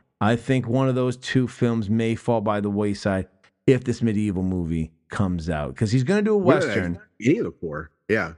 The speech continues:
Speaker 2: we could not get any of the four that the three he's done and the one he's talking about because of this.
Speaker 1: Yeah.
Speaker 2: And that's where it's, it's like that Back to the Future where it's like this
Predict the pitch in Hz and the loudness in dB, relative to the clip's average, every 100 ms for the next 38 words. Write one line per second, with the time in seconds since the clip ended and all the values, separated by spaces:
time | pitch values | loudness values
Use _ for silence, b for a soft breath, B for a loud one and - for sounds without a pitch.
0 | - 110 131 147 107 80 104 85 98 113 | -2 0 0 -2 -2 -2 -4 -2 -2 -2
1 | 85 87 - 92 90 85 73 95 - 110 | -2 -8 -4 -2 -2 -4 -6 -6 0 0
2 | 113 92 98 107 90 90 85 - 90 110 | 0 -2 -2 -2 -2 -4 -6 -4 -4 -4
3 | 82 80 76 85 - 110 101 73 - - | -6 -6 -8 -8 -2 -2 -2 -8 -10 0
4 | 113 127 98 95 - - 92 90 85 - | 0 2 0 -2 -4 -8 -4 -4 -4 -8
5 | - 95 123 117 104 82 113 110 104 98 | -8 0 2 2 -2 0 -2 -2 -6 -6
6 | - 113 - 92 85 82 87 - 82 | 0 -2 0 -6 -6 -8 -10 -8 -10